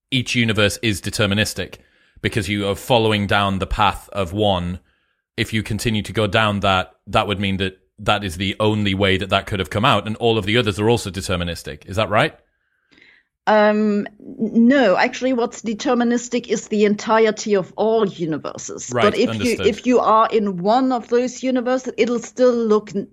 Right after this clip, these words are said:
Speaker 2: indeterministic, and this is exactly what we see, right? It looks indeterministic.
Speaker 1: Ah, I see. So is it right, you, you often hear that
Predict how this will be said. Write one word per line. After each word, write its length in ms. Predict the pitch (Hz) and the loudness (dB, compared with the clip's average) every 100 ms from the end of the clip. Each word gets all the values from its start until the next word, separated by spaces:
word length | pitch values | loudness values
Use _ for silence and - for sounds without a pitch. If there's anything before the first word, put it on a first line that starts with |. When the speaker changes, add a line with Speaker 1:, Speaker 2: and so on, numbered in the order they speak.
| - | -2
Speaker 2:
indeterministic, 1000 | 233 214 202 214 175 170 170 185 - 165 | 2 2 0 0 0 -2 -4 -6 -4 -4
and 100 | 185 | 0
this 160 | 226 202 | 0 2
is 100 | 190 | 2
exactly 380 | 196 196 190 175 | 4 2 2 -2
what 160 | 170 | -2
we 100 | 147 | -4
see, 280 | 160 202 - | -4 -4 -2
right? 180 | 147 151 | -2 -2
It 180 | 180 196 | 0 4
looks 380 | 214 208 - | 4 4 -2
indeterministic. 800 | - 165 143 - 120 117 - - - | -6 -6 -8 -8 -10 -8 -10 -10 -4
Speaker 1:
Ah, 760 | 95 98 98 98 95 95 90 90 | -2 0 0 -2 -2 -2 -4 -6
I 140 | 87 | -10
see. 760 | - - - 104 98 87 80 - _ - | -8 -10 -8 -6 -6 -6 -8 -12 _ -2
So 160 | - | 0
is 180 | - 233 | 2 0
it 160 | 247 - | 0 -2
right, 760 | 147 143 143 151 180 - - - | 0 4 4 2 -2 -10 -14 -10
you, 120 | 135 135 | -6 -2
you 180 | 143 | 2
often 260 | 135 - 120 | 2 2 -2
hear 280 | 101 117 110 | 0 2 2
that 260 | 107 101 | 2 0